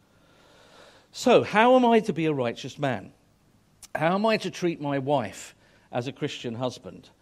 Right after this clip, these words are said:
so that God will be happy with my prayers? Now, I realize that coming to church can be a tense moment in families,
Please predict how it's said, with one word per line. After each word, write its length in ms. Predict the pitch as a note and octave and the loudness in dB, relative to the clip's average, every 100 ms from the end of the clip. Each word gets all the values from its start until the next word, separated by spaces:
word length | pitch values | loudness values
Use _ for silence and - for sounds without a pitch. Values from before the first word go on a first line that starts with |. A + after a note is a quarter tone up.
| _ _ _ | _ _ _
so 180 | - C3+ | -6 -4
that 140 | B2 | -2
God 180 | G#2+ C3+ | 0 0
will 80 | B2+ | 0
be 140 | B2+ | -4
happy 280 | A#2 C3+ C3 | -6 -8 -8
with 140 | A#2 A2+ | -10 -8
my 160 | A#2 | -8
prayers? 520 | A2 B2+ A2 F2 - - | -8 -6 -6 -6 -14 -8
Now, 200 | E3 D#3 | -4 -2
I 160 | A3+ | 0
realize 720 | B3 G#3+ A3 C3+ F#2 F#2 - - _ _ _ - | 2 6 6 4 -2 -10 -16 -20 _ _ _ -4
that 220 | D#3 D#3 | -2 -2
coming 240 | F#3+ A#3 | -6 -4
to 80 | F#3+ | -6
church 380 | - G3 D#3+ - | -6 -4 -4 -6
can 120 | C#3 | -6
be 140 | D#3 | -2
a 60 | C#3+ | -4
tense 420 | - G3+ D#3+ A#2 | -4 -6 -6 -8
moment 440 | E3 F#3+ D#3 G2 F2+ | -4 -4 -4 -6 -10
in 160 | A#2+ | -10
families, 640 | A#2 A#2+ G2 F#2+ - - | -8 -10 -10 -12 -16 -20